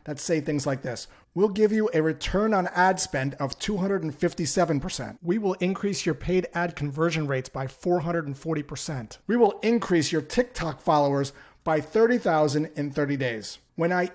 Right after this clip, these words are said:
email these sellers back and say, "That's fantastic. If you don't deliver me thirty thousand followers in thirty days, can I get my money back? Can I return the vacuum?" The answer is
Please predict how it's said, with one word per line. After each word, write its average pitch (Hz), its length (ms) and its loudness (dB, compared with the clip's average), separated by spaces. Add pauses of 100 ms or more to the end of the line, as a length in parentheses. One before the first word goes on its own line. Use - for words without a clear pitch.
email 247 400 8
these 156 220 2
sellers 139 340 2
back 160 400 2
and 143 120 -2
say, 143 180 -4
"That's 175 240 -2
fantastic. 156 800 -2 (280)
If 151 200 -4
you 180 140 0
don't 233 500 6 (360)
deliver 170 340 4
me 160 140 2
thirty 165 260 6
thousand 147 400 2
followers 139 600 0
in 139 100 -4
thirty 147 240 -2
days, 135 320 0 (220)
can 143 160 0
I 160 120 4
get 233 180 4
my 214 120 4
money 226 220 4
back? 233 420 0 (180)
Can 160 160 2
I 175 80 4
return 185 380 2
the 202 80 2
vacuum?" 202 500 2 (260)
The 156 220 -2
answer 190 520 2
is 139 240 -2